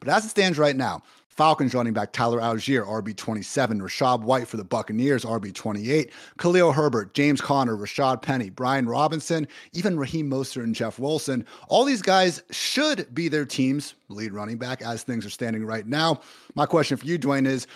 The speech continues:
which ones are you actually buying about maybe having that opportunity, and which ones are we, you know, talking about on April third, and by May third might not be the same?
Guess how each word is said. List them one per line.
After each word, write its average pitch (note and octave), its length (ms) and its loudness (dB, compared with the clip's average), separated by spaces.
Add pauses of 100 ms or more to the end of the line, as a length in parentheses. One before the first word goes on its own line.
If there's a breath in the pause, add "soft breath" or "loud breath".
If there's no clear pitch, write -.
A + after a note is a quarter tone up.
which D3 180 -2
ones D3+ 180 4
are C#3 60 4
you C3+ 160 2
actually C3 440 -2
buying B2+ 440 -2
about B2 340 2
maybe B2 240 2
having A#2 240 2
that A2+ 120 -2
opportunity, F#3 680 2 (200 loud breath)
and E3 100 2
which E3+ 180 4
ones D3+ 300 2
are C3+ 160 6
we, B2+ 140 0
you A#2 240 -4
know, A2 100 -4
talking A#2 340 0
about A2+ 120 0
on A2+ 100 -4
April G#2+ 240 -6
third, C3 280 2
and B2+ 100 4
by C3 140 2
May D#3+ 260 2
third C#3 340 -2 (160 loud breath)
might C3 200 2
not A#2+ 200 0
be A2 80 -6
the F#2+ 100 -8
same? D#2 300 -14